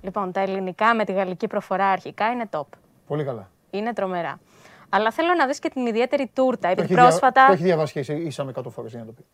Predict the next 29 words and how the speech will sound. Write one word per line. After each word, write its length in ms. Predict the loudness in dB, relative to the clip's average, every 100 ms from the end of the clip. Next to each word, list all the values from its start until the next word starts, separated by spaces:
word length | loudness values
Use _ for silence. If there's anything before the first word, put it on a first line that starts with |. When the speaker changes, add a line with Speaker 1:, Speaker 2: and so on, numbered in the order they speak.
| _
Speaker 1:
Ε, 240 | 2 4
εκατό 280 | 4 4 4
τοις 120 | 2 -2
εκατό. 220 | -6 -4
Speaker 2:
Ναι, 60 |
ναι. 60 | -6
Speaker 1:
Και 140 | -4 0
το 80 |
έχει 140 | 2 2
Speaker 2:
Το, 60 |
Speaker 1:
γράψει 320 | 8 8 8 4
Speaker 2:
να 80 |
πει 80 | 4
Speaker 1:
και 80 | 4
Speaker 2:
το 60 | 4
κροκοδίλια 560 | 2 0 2 4 4
τόσο 220 | 0 0 0
Speaker 1:
δεν 80 |
Speaker 2:
εύκολα. 160 | 2 4
Speaker 1:
υπάρχει 320 | 6 6 4 -4
Speaker 2:
Ε, 60 |
Speaker 1:
περίπτωση. 240 | -4 2 4
Speaker 2:
δεν, 140 | 4
δεν 120 | 4
το 80 | 6
λένε 180 | 8 8
κανονικοί. 400 | 8 4 4 2 4
Speaker 1:
Αυτό. 340 | 4 6 6 8 8
Speaker 2:
<laughs> 100 | 4